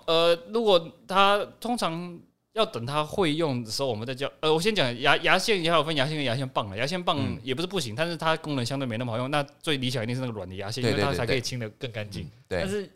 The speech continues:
Speaker 1: 讲白一点，那个其实我一开始也觉得很难上手，所以如果大人家长会的话，就是可以帮小朋友用没关系。
Speaker 2: 嗯。
Speaker 1: 但是小朋友的话会，那个希望能上小学之后自己学会自己用是最好。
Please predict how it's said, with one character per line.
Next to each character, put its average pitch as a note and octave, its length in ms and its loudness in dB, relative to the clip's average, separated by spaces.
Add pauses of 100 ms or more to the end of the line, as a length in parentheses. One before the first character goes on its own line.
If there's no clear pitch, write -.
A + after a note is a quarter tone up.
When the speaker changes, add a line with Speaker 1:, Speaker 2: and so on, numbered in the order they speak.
(120)
Speaker 1:
讲 A#2 120 -6
白 B2 100 0
一 - 20 0
点， D#3 100 -2
那 D#3+ 80 -4
个 D3+ 80 0
其 C3+ 180 -2
实 C3+ 140 -8
我 A#2+ 240 -4
一 D#3 60 -2
开 D#3 140 -2
始 B2 80 -4
也 G2+ 40 -8
觉 A#2+ 140 -8
得 A2+ 80 -2
很 G#2 80 -8
难 F#2+ 120 -10 (240)
上 A#2 220 -6
手， F2+ 60 -14
所 A#2 120 -6
以 A#2 140 -6 (440)
如 F3+ 100 -2
果 C#3+ 240 4 (160)
大 D3 160 6
人 A#2+ 200 -4 (220)
家 C#3+ 160 2
长 A#2 140 0
会 B2+ 140 0
的 A#2 40 2
话， B2+ 160 0
就 B2+ 120 -6
是 B2+ 100 -8
可 B2+ 140 -8
以 - 20 -4
帮 A#2+ 140 -4
小 G2 100 -8
朋 G#2+ 100 -6
友 G#2 40 -4
用 G#2+ 100 -6
没 F#2+ 80 -10
关 G2+ 120 -8
系。 G#2+ 100 -10
Speaker 2:
嗯。 - 20 -
Speaker 1:
但 B2 100 -4
是 B2+ 220 -8 (480)
小 A2 180 -4
朋 C#3 120 -6
友 C3+ 120 -2
的 A2+ 100 -4
话 B2+ 160 0
会， C3 80 -4 (220)
那 C#3 100 -14
个 A2+ 400 -2
希 - 220 -6
望 C3 140 -4
能 A2 120 -4
上 A#2 220 -4
小 G2+ 140 -10
学 F#2+ 80 -8
之 A2+ 80 -8
后 A2+ 80 -2
自 - 220 -18
己 G#2 120 -10
学 G2 180 -10
会 G2+ 100 -4
自 G#2+ 120 -8
己 F#2 80 -12
用 G2+ 140 -8
是 G#2 40 -8
最 G2 160 -10
好。 E2 160 -16